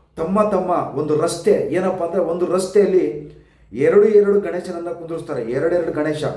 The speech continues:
ಒಂದು ರಸ್ತೆಯಲ್ಲಿ. ಬೇಡ, ಇದು, ಇದು ಸರಿ ಇಲ್ಲ ಇದು. ಯಾಕಂದ್ರೆ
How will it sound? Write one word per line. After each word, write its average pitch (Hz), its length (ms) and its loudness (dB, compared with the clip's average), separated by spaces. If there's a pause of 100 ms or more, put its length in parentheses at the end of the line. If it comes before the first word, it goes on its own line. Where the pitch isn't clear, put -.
(360)
ಒಂದು 180 200 -2
ರಸ್ತೆಯಲ್ಲಿ. 160 640 0 (280)
ಬೇಡ, 147 200 2
ಇದು, 147 400 0
ಇದು 143 120 -6
ಸರಿ 139 220 0
ಇಲ್ಲ 185 160 2
ಇದು. 127 500 -2
ಯಾಕಂದ್ರೆ 160 800 -4